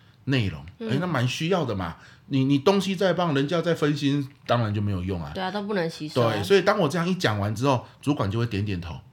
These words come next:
Speaker 2: 嗯。
Speaker 1: 然后就会，就会开始去针对细节去做讨论。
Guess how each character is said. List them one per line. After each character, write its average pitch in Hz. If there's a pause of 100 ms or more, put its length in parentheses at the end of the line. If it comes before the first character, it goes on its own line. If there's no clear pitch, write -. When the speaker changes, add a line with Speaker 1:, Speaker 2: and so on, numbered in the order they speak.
(220)
Speaker 2:
嗯。 202
Speaker 1:
然 98
后 117
就 127
会， 127
就 120
会 120
开 113
始 110
去 110 (100)
针 120
对 117
细 107
节 85
去 101
做 98
讨 87
论。 80